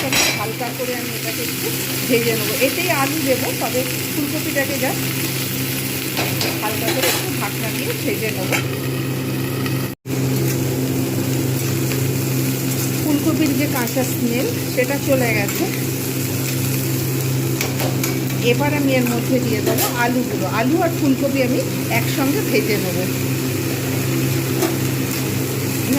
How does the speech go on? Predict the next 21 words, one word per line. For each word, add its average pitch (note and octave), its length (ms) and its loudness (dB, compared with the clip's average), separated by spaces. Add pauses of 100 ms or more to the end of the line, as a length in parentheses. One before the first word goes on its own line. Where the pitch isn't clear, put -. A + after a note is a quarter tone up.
আলাদা A#3+ 320 2
করে B3+ 160 4 (100)
আর - 80 0 (520)
সরিয়ে C4+ 420 4
রাখিনি। A#3 360 0 (500)
তা B3+ 80 0 (100)
বেশ E4 120 2 (100)
কিছুক্ষণ D#4+ 380 2 (100)
ধরে B3+ 140 4 (160)
লালচে A#3+ 380 2
করে C4 140 4 (100)
ভাজবো G3+ 360 0 (440)
ঢাকনা B3 320 2 (120)
দিয়ে A3+ 220 2
দিয়ে। A#3 160 0 (3000)
ভালোভাবে B3+ 420 2 (120)
ভাজতে G#3 380 0 (100)
হবে F3+ 200 0 (160)
ফুলকপি - 540 2
আর F3+ 80 2 (120)
আলু। D3+ 160 0